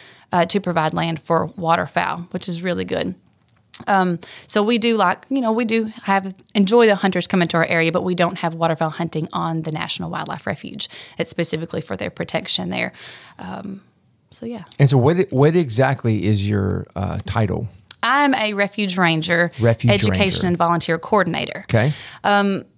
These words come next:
Speaker 1: so kind of going back to explaining the differences between the
Speaker 2: Yeah.
Speaker 1: park and the refuge, 'cause it, it does get very confusing because I do a lot of the same things that the na-, that the state park does. So the state park does a lot of programs. Everybody there can do environmental education.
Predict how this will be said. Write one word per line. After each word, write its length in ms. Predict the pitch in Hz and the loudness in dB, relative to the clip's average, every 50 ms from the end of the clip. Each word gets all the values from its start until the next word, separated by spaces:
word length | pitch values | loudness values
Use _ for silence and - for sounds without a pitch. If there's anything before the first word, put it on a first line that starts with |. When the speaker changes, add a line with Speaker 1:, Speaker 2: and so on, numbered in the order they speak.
| _ _ | _ _
Speaker 1:
so 220 | - - - 226 220 | -2 2 2 4 4
kind 160 | - 262 269 | 4 2 0
of 60 | 262 233 | 2 4
going 220 | 240 240 226 214 | 4 4 4 4
back 180 | 214 202 196 196 | 2 0 -2 -4
to 80 | - 202 | -6 -6
explaining 360 | 196 - - 202 190 185 180 | -6 -2 0 0 2 2 2
the 40 | 175 | 0
differences 440 | 180 185 - 190 180 - 175 170 | 0 0 -2 -2 -2 -2 -4 -4
between 320 | - 175 - - 190 180 170 | -6 -6 -6 -2 -2 -2 -2
the 100 | 160 160 - | -2 0 2
Speaker 2:
Yeah. 80 | 170 165 | 4 4
Speaker 1:
park 180 | 170 170 165 175 | 4 4 2 0
and 120 | 170 160 | -2 -4
the 60 | 156 156 | 0 0
refuge, 520 | 170 175 165 - - 175 165 160 - - | 0 0 0 -2 -4 -4 -4 -2 -4 -4
'cause 280 | - 175 180 - - - | -6 -6 -8 -8 -10 -10
it, 300 | 147 143 - - 185 175 | -12 -8 -6 -4 -2 -2
it 180 | 190 - - 180 | 0 -2 0 2
does 220 | 190 185 180 180 | 2 2 2 0
get 160 | 180 190 185 | -2 -4 0
very 160 | 175 170 170 | 0 0 0
confusing 640 | 165 - 175 156 - 175 170 160 160 165 160 165 165 | 0 -2 -4 -2 0 -2 -2 0 0 -2 -2 -2 -4
because 240 | 175 175 - 170 - | -2 -2 -2 -2 -2
I 160 | - 196 208 214 | 0 -2 -2 0
do 140 | 202 185 | 0 -2
a 20 | 180 | 0
lot 140 | 180 170 170 | 0 0 0
of 60 | 170 | 0
the 60 | 165 | 0
same 220 | - - 165 165 | 0 0 -2 -2
things 240 | - - 160 160 - | -2 -2 -4 -4 -4
that 120 | - - - | -6 -6 -8
the 100 | 175 - | -8 -6
na-, 240 | - 196 170 175 165 - - - | -4 -4 -2 -2 -4 -6 -4 -4
that 100 | 202 190 | -4 -2
the 80 | - | 0
state 360 | 151 - - 247 - - - - | -2 0 0 0 -2 -2 -4 -2
park 280 | - - - - - | -2 -2 -2 -2 -4
does. 300 | - - - - - - - - - - - - | -4 -2 -2 -2 -4 -6 -8 -12 -16 -18 -16 -8
So 100 | - - | -6 -4
the 80 | 208 214 | -2 -2
state 240 | 214 - 233 220 226 | 0 0 0 0 0
park 200 | 214 208 - - | -2 -2 -2 -2
does 220 | 180 165 170 - - | -4 -4 -2 -4 -4
a 60 | - 180 | 0 2
lot 160 | 180 185 180 | 2 2 0
of 100 | 175 - | -2 -4
programs. 420 | - 185 165 165 165 156 151 - | -2 -2 -2 -2 -2 -4 -2 0
Everybody 420 | - 190 202 208 190 196 185 185 175 | 0 2 2 2 2 2 0 2 2
there 200 | 170 165 165 165 | 2 2 2 0
can 220 | - - 180 175 | 0 0 -2 0
do 160 | 165 170 165 | 0 2 0
environmental 340 | 165 160 165 160 165 165 165 | 2 2 0 0 0 0 -2
education. 640 | 156 151 180 - - 180 170 151 - - 156 165 | -2 -2 -4 -4 -2 -2 0 0 0 -2 -2 -4